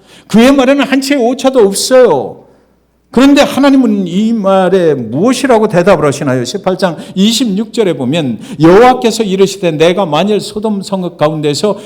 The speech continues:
의인 오십 명을 찾으면 그들을 위하여 온 지역을 용서하리라." 이러셨거든요. 하나님이 마-, 하신 말씀을 지금부터 이제 잘 보시기 바랍니다.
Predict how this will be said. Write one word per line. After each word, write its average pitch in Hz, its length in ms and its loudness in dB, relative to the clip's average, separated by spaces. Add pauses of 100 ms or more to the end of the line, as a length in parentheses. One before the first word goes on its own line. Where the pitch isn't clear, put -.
(120)
의인 208 380 2
오십 202 400 -2
명을 175 220 -4
찾으면 190 440 -4
그들을 175 360 -2
위하여 156 220 0
온 156 240 -2
지역을 156 400 -4
용서하리라." 170 680 -2 (160)
이러셨거든요. 180 840 0 (180)
하나님이 269 500 2
마-, 175 220 -2
하신 233 420 -4
말씀을 208 480 -2
지금부터 185 420 -4
이제 170 240 -2
잘 143 300 -4
보시기 220 360 -2
바랍니다. 104 480 -4